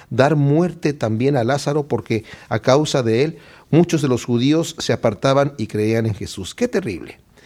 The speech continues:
Estos hombres, estos judíos, no tenían la menor intención de ver la verdad. Para nada.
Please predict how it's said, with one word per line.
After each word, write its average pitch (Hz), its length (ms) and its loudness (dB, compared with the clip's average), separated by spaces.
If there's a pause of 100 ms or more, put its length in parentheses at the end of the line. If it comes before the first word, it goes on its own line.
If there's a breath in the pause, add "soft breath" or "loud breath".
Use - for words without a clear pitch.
(380 loud breath)
Estos 254 380 2
hombres, 175 360 4
estos 240 240 -2
judíos, 202 420 0
no 254 180 2
tenían 247 380 0
la 226 80 2
menor 214 320 2
intención 240 600 0
de 196 120 2
ver 202 200 2
la 214 100 2
verdad. 175 380 -2 (640)
Para 165 200 4
nada. 262 360 0